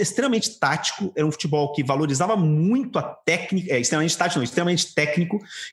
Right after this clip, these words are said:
valorizava muito a qualidade individual dos jogadores, mas a inteligência desses jogadores também.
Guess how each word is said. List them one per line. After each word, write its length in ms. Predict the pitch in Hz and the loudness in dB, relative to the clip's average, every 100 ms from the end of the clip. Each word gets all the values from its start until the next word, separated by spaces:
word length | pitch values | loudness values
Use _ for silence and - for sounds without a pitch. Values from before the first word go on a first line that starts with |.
| - | -4
valorizava 440 | 165 156 170 185 | -2 0 0 0
muito 340 | 175 160 226 196 | 2 2 2 -2
a 40 | |
qualidade 640 | - 185 185 139 175 202 | 0 0 0 0 0 2
individual 500 | 196 143 143 127 139 | 0 2 0 0 0
dos 80 | 131 | 0
jogadores, 480 | 117 113 104 139 180 | -2 0 0 0 2
mas 160 | 185 185 | 2 0
a 40 | |
inteligência 680 | 190 202 196 120 156 196 151 | 0 2 2 2 2 0 0
desses 120 | 120 | -2
jogadores 540 | 120 113 107 104 101 - | 0 0 2 2 0 0
também. 300 | 98 90 | 0 -2